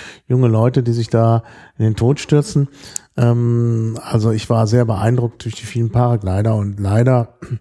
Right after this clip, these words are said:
<clears throat> leidet natürlich die einheimische Bevölkerung darunter. Ich hatte auch große Schwierigkeiten, dann da Informanten zu finden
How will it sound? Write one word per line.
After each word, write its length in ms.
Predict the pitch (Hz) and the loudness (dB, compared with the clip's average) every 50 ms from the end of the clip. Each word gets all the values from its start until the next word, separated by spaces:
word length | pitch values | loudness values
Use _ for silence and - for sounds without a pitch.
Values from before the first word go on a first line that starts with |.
| - - | -12 -18
<clears throat> 380 | - - - - - - _ _ | -20 -20 -20 -20 -20 -20 _ _
leidet 320 | - 101 107 117 127 120 | -2 0 2 2 2 2
natürlich 260 | 117 113 117 120 117 - | 0 0 0 0 -2 0
die 220 | - 113 113 120 - | -2 -2 -2 -4 -6
einheimische 460 | - - - 113 117 117 120 120 120 | -8 -6 -4 -2 0 0 0 0 -2
Bevölkerung 480 | 113 110 - 127 123 123 - 135 131 123 | -2 -2 -2 -2 -2 0 0 -2 0 0
darunter. 440 | 127 120 117 127 127 131 131 131 120 | 0 0 0 0 0 0 0 0 0
Ich 100 | 113 - | 0 0
hatte 220 | 123 117 120 110 | 0 0 0 0
auch 100 | 107 107 | -2 -2
große 220 | - 117 120 131 120 | -2 -2 -2 -2 -2
Schwierigkeiten, 580 | - 123 120 120 113 - 127 120 117 113 113 | 0 0 0 0 2 2 0 0 0 0 0
dann 140 | 110 110 107 | 0 0 0
da 100 | 107 107 | 0 0
Informanten 600 | 107 110 110 - 107 101 104 110 135 - 135 131 | -2 -2 -2 -2 -2 -2 -2 -2 -2 -4 -6 -4
zu 100 | - 127 | -4 -2
finden 300 | 127 143 131 131 135 | 0 0 2 2 0